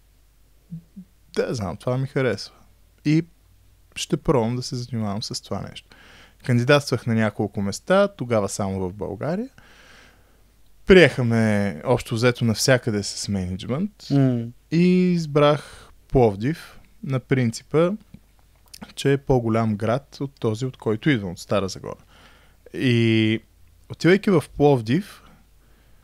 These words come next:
Speaker 1: общо взето разочарованието беше моментално, де. На-, той е по-голям на теория, но тогава започна голямата рецесия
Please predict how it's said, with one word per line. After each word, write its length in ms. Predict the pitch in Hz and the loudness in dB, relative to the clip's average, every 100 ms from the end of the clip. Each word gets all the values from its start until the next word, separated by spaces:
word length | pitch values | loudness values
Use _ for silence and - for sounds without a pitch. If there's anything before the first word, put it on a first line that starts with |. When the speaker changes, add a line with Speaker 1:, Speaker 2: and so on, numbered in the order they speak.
| - - _ - | -20 -20 _ -20
Speaker 1:
общо 200 | - 131 | -8 -2
взето 280 | 160 165 165 | 2 2 4
разочарованието 640 | 180 135 135 143 160 151 135 | 2 2 2 4 2 0 0
беше 260 | 143 - | 0 2
моментално, 600 | 147 127 110 131 123 90 | 0 2 0 0 0 -2
де. 200 | 90 110 151 - | -6 -8 -8 0
На-, 300 | 113 - 110 | 4 6 6
той 200 | 277 143 | 8 8
е 40 | |
по-голям 720 | 147 160 147 143 135 143 143 139 | 6 6 6 6 6 4 0 0
на 100 | 127 | 0
теория, 480 | - 123 143 151 | 2 2 4 2
но 120 | 151 135 | 2 -2
тогава 360 | 123 120 139 | 0 2 2
започна 800 | 131 120 135 139 151 143 135 120 - - 180 - - - | 0 -2 -2 -2 -2 -2 -2 -4 -8 -16 -18 -20 -20 -14
голямата 560 | 117 117 127 131 123 117 | -4 2 2 2 0 -2
рецесия 760 | 104 - 117 - 123 127 190 | -2 0 0 0 -4 -4 -4